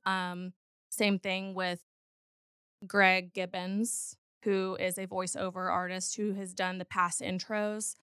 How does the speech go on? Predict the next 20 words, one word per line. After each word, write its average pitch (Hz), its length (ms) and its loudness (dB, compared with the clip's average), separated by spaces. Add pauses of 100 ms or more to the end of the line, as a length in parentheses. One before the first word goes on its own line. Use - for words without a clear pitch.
(460)
I 185 400 8
absolutely 202 460 2
love 185 300 0
him. 190 360 -2
He 196 120 -4
helped 185 180 0
me 196 100 -4
with, 190 180 -6
like, 175 260 -6
even 190 240 -4
writing 180 340 -4
my 185 120 -6
website 180 540 -2
intro 208 640 -2 (460)
for 202 260 6
the 185 140 0
new 202 260 0
current 196 500 0
website 180 500 -4
that 185 140 -4